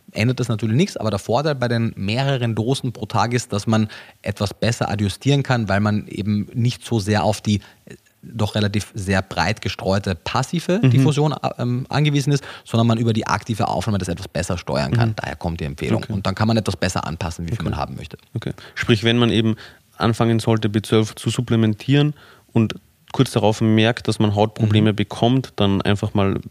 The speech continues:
Speaker 2: weniger
Speaker 1: Genau.
Speaker 2: supplementieren. Eventuell wird dann nach ein paar Wochen das Problem wieder von alleine beseitigt.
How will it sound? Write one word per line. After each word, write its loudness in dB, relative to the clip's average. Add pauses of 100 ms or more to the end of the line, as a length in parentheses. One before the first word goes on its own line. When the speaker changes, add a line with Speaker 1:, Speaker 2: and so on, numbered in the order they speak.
(140)
Speaker 2:
weniger 4
Speaker 1:
Genau. -2
Speaker 2:
supplementieren. 2 (400)
Eventuell 2 (240)
wird 2
dann 4
nach 2
ein 2
paar 2
Wochen 0
das 0 (120)
Problem 2
wieder 0
von -2
alleine 2 (320)
beseitigt. -2